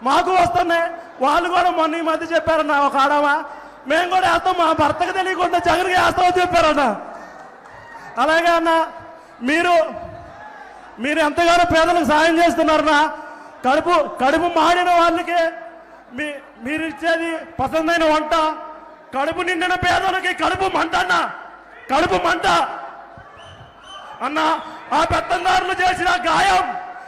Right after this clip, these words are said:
ఆయన మీరు మాకు చేస్తున్నారు సాయం అన్న. ఆ పెత్తందారులు చేసిన గాయం, మీరు మాకు చేస్తున్నారు సాయం.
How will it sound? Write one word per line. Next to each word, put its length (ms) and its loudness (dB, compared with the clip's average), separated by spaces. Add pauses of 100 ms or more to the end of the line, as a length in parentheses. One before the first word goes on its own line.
(160)
ఆయన 260 0
మీరు 200 0
మాకు 180 0
చేస్తున్నారు 500 0
సాయం 480 2 (1200)
అన్న. 300 0 (1800)
ఆ 80 0
పెత్తందారులు 720 -2
చేసిన 160 -4
గాయం, 480 2 (380)
మీరు 180 -2
మాకు 160 -2
చేస్తున్నారు 540 -2
సాయం. 440 0